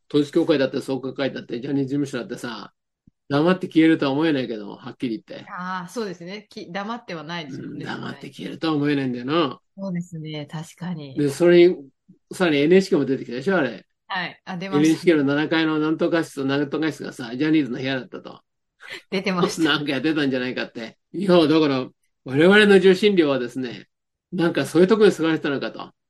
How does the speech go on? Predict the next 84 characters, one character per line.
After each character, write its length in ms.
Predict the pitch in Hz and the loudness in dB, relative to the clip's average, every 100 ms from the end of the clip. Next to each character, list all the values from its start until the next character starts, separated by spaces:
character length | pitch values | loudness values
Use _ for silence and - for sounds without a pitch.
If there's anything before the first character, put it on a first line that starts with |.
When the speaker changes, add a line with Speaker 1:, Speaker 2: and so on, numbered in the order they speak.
| _ _ _ _ _ - | _ _ _ _ _ -2
Speaker 1:
我 100 | 190 180 190 | 2 4 4
々 280 | 208 220 208 | 4 2 4
の 80 | |
受 220 | 220 208 208 | 2 4 2
信 200 | 220 196 | 2 4
料 200 | 175 135 | 4 2
で、 300 | 117 107 _ _ _ _ _ _ | -4 -10 _ _ _ _ _ _
そ 260 | - - 131 - | -20 -14 -14 -8
の、 220 | 143 120 - 156 147 | -8 -8 -16 -14 -2
ジ 140 | 151 | 2
ャ 100 | 160 | 6
ニ 160 | 175 139 | 6 4
ー 20 | |
が 140 | 131 | 2
な 140 | 123 170 | 0 -2
ん 40 | |
か 100 | 180 | -2
し 40 | 185 | -2
て 100 | 156 | -2
た 120 | 143 | -2
ん 40 | |
か 140 | 117 101 | -4 -8
と、 80 | |
こ 80 | 113 | -4
う 40 | 156 | -2
い 20 | |
う 40 | |
話 120 | 175 | 0
で 140 | 151 117 | -2 -4
し 60 | |
ょ？ 160 | 123 254 - _ _ | -6 -10 -14 _ _
官 240 | 175 185 | 2 4
の 80 | 175 | 4
終 40 | 175 | 4
わ 80 | |
り 80 | 165 | 2
を 40 | 139 | 0
し 60 | |
か 80 | 156 | -2
も 80 | 139 | -2
ず 140 | 156 | 0
っ 40 | 165 | 0
と 100 | 143 | 0
守 300 | 139 175 170 | 4 4 4
り 60 | |
続 160 | 175 160 | 4 2
け 80 | 156 | 2
て 100 | 123 | -4
き 60 | |
た 100 | 117 | -10
わ 80 | 101 | -14
け 80 | 110 | -12
だ 100 | 113 | -12
か 80 | 110 | -14
ら。 80 | |
だ 360 | - - - 254 | -18 -20 -8 -6
っ 100 | 175 | 0
て 140 | 220 | 0
そ 80 | 196 | 2
れ 60 | 196 | 2
あ 180 | 196 196 | 2 0
ん 80 | 190 | 2
た 80 | |
エ 80 | 175 | 4
ヌ 120 | 175 | 6
エ 60 | 190 | 6
イ 60 | 190 | 4
チ 60 | |
ケ 120 | 196 170 | 2 2
ー 40 | |
ジ 80 | 165 | 4
ャ 60 | |
ニ 120 | 185 175 | 4 4
ー 40 | |
ズ 100 | 147 | 2
の 160 | 139 131 | -2 -4
お 60 | |
か 100 | 139 | -4
げ 100 | 147 | -2
じ 80 | 143 | 0
ゃ 40 | |
な 80 | 135 | -2
い 80 | 117 | -4
さ。 340 | 117 57 - | -8 -12 -14